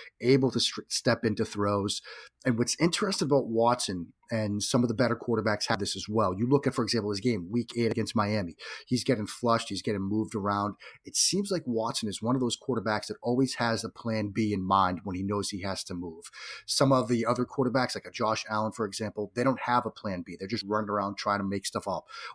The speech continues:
Watson always has that sort of plan B. He knows what he's gonna do when he has to move. He knows where his outlets are going to be, where his receivers are going to be in those scramble drill situations.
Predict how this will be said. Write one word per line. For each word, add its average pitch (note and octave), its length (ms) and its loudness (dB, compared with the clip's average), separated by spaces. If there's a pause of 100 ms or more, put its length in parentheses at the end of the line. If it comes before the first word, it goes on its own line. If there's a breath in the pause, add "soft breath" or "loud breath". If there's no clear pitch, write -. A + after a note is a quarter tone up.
Watson A#2+ 320 4
always C3 340 4
has B2+ 240 4
that A2 180 -2
sort A2 300 -2
of G#2+ 140 -6 (320 loud breath)
plan D3 400 6
B. B2+ 240 4
He A#2 100 -2
knows B2 300 4
what B2+ 60 2
he's B2 100 2
gonna B2 180 2
do A#2 100 2
when A2+ 120 2
he A2 60 0
has A#2 180 2
to - 80 -4
move. G#2 160 0
He F#2 80 -6
knows B2 280 2
where A#2+ 120 2
his G#2+ 160 -2
outlets A#2 300 0
are G#2+ 40 -6
going A2 220 -4
to G2 40 -12
be, G#2+ 120 -2
where F#2+ 120 -2
his - 120 -14
receivers G#2+ 480 -2
are - 20 -8
going G#2 220 -2
to G2+ 80 -16
be G#2 100 -4
in F#2+ 80 -6
those F2+ 140 -6
scramble G#2+ 340 -2
drill G2+ 160 -8
situations. G2+ 560 -6